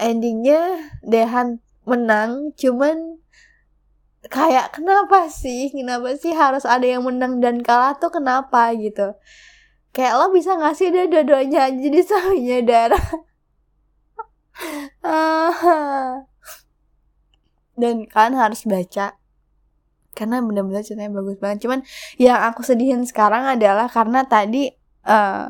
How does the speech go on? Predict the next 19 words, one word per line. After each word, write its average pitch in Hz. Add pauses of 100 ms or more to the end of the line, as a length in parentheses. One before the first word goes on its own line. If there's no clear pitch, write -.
(160)
dan 233
kenapa 254
sebenarnya 269
aku 277
buat 233
ini, 247
karena 254 (320)
tadi 240
mendadak 254
di 208
Twitter, 226 (880)
tiba-tiba, 233 (440)
eh, 214
Twitternya 214
Aksa - (840)
itu 254
hilang, 190 (400)
dideaktif 196
kayaknya. 185